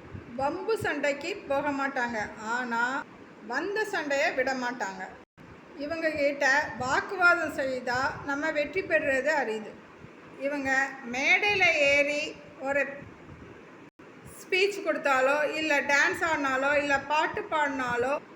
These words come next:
எது செய்தாலுமே மேடையை விட்டு இறங்கும் பொழுதே கைத்தட்டல் இல்லாம இறங்க மாட்டாங்க. அவங்களுக்கு ஒரு விஷயம் பிடிச்சிருந்த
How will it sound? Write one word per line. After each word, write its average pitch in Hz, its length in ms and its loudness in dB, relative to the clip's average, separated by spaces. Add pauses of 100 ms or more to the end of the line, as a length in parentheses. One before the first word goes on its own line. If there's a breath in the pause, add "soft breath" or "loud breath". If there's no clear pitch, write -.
(120)
எது 285 380 -2
செய்தாலுமே 294 800 2
மேடையை 359 520 2
விட்டு 330 300 -4
இறங்கும் 294 480 2
பொழுதே 277 500 2
கைத்தட்டல் 381 800 2
இல்லாம 302 580 2
இறங்க 262 320 -2
மாட்டாங்க. 233 560 -8 (600)
அவங்களுக்கு 285 380 0
ஒரு 294 140 4
விஷயம் 349 420 -4
பிடிச்சிருந்த 339 520 -2